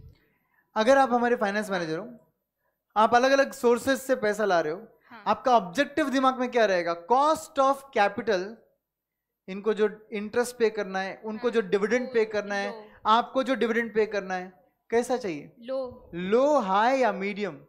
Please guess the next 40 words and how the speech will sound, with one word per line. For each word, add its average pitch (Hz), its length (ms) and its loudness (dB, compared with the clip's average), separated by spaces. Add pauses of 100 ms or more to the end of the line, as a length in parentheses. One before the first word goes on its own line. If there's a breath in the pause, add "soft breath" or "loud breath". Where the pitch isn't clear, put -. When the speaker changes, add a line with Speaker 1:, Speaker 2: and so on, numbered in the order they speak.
(140)
Speaker 2:
लो। 240 520 -18
Speaker 1:
लो, 196 480 -4
of - 100 -16
course। 226 200 -6
कुछ 208 200 -12
लोग 233 120 2
Speaker 2:
हाँ। 175 100 -10
Speaker 1:
बैलेंस्ड 214 400 2
और 220 140 0
मीडियम, 220 320 -4
मीडियम 226 420 -6
बोल 226 160 -2
रहे 226 120 -6
थे, 226 40 -10
क्यों 262 200 -8
भाई? 220 180 0 (1700)
ऑटो 220 220 4
वाले 254 160 4
का 247 100 2
फेयर 240 220 2
होता 226 180 2
है 220 60 2
फिफ्टी 226 280 -6
फ़ाइव 208 180 0
रुपीज, 196 220 -2
आप 208 120 2
बोलते 208 220 -2
हो, 196 60 0
"नहीं, 208 160 -4
नहीं, 196 120 -8
कम, 196 320 -6
कम 214 220 -6
ले 202 100 -2
रहा 180 120 -2
है 170 60 -2
यार, 165 80 -2
तू 165 140 -10
सेवेंटी 202 380 -6
ले 170 120 -8
ले।" 156 140 -14